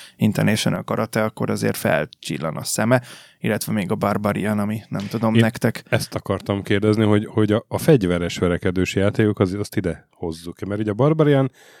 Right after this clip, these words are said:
Speaker 2: az, és minden szempontból megfelelő, ugye van két játékos, egy szűk aréna, ko-, mozgás lehetőségek, így, így egész, ö, széles tárháza egy Commodore hatvannégyes játékhoz képest,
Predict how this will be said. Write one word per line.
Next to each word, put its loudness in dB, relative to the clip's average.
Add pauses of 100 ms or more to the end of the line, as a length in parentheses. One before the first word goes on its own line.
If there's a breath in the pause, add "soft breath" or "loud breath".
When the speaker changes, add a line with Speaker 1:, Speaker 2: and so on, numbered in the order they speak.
(220 soft breath)
Speaker 2:
az, -6 (140)
és -4
minden 6
szempontból 2
megfelelő, 2
ugye 4
van 0 (100)
két 0
játékos, 0
egy -4
szűk 0
aréna, 2 (680 soft breath)
ko-, 0
mozgás 0 (180)
lehetőségek, 2
így, -6
így -4
egész, 0
ö, 0 (220)
széles 0
tárháza 2
egy -4 (200)
Commodore 0
hatvannégyes 0
játékhoz -2
képest, -2